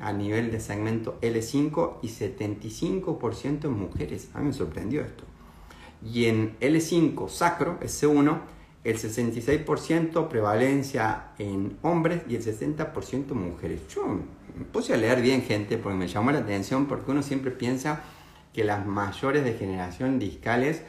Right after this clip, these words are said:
las hace el hombre por el esfuerzo, por la mala postura. Pero este estudio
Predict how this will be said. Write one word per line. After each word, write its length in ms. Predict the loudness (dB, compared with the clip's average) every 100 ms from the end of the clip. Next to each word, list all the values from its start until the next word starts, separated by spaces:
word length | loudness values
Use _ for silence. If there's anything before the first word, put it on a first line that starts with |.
| -18 -20 -12 -8
las 260 | -6 -2
hace 220 | -2 0
el 100 | 4
hombre 420 | 6 8 8 6 4
por 220 | 0 -4
el 100 | -4
esfuerzo, 640 | -6 4 4 4 0 -2
por 100 | 0
la 80 | 0
mala 300 | 2 0 2
postura. 520 | -2 -2 -4 -4 -2
Pero 160 | -2 -2
este 220 | 0 -2
estudio 580 | -2 -2 0 2 -2